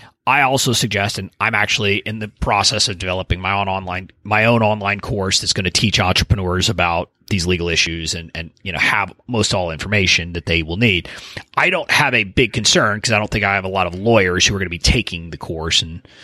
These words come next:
so that I'm not sure that someone would buy a, a competing course from a non-lawyer, but I will have in my terms of service and my agreement with them that they can't do that,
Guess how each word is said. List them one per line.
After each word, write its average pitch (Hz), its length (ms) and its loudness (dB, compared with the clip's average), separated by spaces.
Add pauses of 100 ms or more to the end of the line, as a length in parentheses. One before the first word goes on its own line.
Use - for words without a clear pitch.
(300)
so 110 120 0
that 92 60 2
I'm 92 100 0
not 87 180 -2
sure 90 420 0 (280)
that 110 80 -2
someone 95 300 0
would 85 140 0
buy 95 260 6
a, 82 180 0
a 95 60 -8
competing 87 480 0
course 85 260 -2
from 87 140 -4
a - 20 -6
non-lawyer, 82 640 0
but 110 220 0
I 135 160 2
will 170 160 0
have 120 260 2
in 107 80 -4
my 98 140 0
terms 110 420 0
of 95 80 -2
service 104 460 2
and 101 60 -6
my 92 120 0
agreement 107 420 -2
with 82 120 -4
them 82 200 -8 (280)
that - 140 2
they 117 120 4
can't - 300 0
do 90 140 6
that, - 260 -4